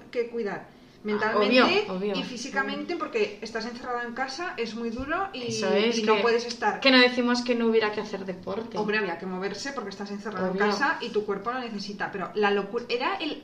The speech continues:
Speaker 1: no engor-, o sea, no era el haz deporte para
Speaker 2: Estar
Speaker 1: estar bien,
Speaker 2: bien,
Speaker 1: porque
Speaker 2: encontrarte bien.
Speaker 1: no,
Speaker 2: No.
Speaker 1: era, vamos a engordar y ya en, en los te-, en las tertulias de la tele, bueno, se calcula que cada uno vamos a engordar una media de X kilos en la cuarentena.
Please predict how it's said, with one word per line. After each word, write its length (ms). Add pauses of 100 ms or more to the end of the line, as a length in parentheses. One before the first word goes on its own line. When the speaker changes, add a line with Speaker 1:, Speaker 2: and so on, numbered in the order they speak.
(120)
Speaker 1:
no 140
engor-, 220
o 60
sea, 140
no 100
era 220
el 180
haz 160
deporte 340
para 320 (340)
Speaker 2:
Estar 260
Speaker 1:
estar 120
bien, 140
Speaker 2:
bien, 200
Speaker 1:
porque 200
Speaker 2:
encontrarte 380
bien. 220
Speaker 1:
no, 180
Speaker 2:
No. 40
Speaker 1:
era, 360 (200)
vamos 240
a 60
engordar 360
y 100
ya 280
en, 320
en 120
los 340
te-, 120
en 60
las 140
tertulias 400
de 80
la 160
tele, 240 (120)
bueno, 260
se 120
calcula 600
que 180
cada 200
uno 200
vamos 240
a 20
engordar 340
una 140
media 300
de 220
X 300
kilos 320
en 60
la 80
cuarentena. 400